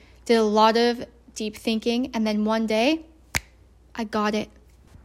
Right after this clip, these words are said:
I realized that all the times that I made the first move with a guy, which I thought was because of confidence,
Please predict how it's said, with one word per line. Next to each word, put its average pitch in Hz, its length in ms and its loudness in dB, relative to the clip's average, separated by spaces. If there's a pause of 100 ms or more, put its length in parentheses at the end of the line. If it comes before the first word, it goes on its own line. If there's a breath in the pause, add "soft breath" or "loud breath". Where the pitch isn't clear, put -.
(200)
I 247 80 0
realized 233 600 2
that 214 260 -2
all 226 180 4
the 277 80 4
times 240 340 0
that 226 100 2
I 226 140 4
made 240 200 2
the 220 80 -4
first 226 360 -4
move 220 280 0
with 220 100 -4
a 214 60 -4
guy, 214 600 2 (480)
which 226 180 2 (100)
I 262 220 4
thought 240 400 2
was 220 160 0
because 226 260 -2
of 214 160 -4
confidence, 269 800 -2